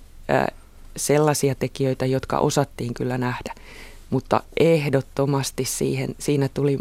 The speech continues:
matkan varrella yllätyksiä. Ne liittyi paljon tällaisiin ajoitustekijöihin,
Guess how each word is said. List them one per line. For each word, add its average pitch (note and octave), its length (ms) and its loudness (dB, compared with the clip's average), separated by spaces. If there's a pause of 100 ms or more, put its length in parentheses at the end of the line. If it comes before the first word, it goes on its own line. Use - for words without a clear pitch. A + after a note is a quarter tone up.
matkan C#3+ 420 0
varrella C3+ 420 -2
yllätyksiä. C#3+ 680 -2
Ne D#3 140 2
liittyi E3+ 420 0
paljon C#3+ 400 2
tällaisiin B2+ 520 -2
ajoitustekijöihin, F3 1120 -2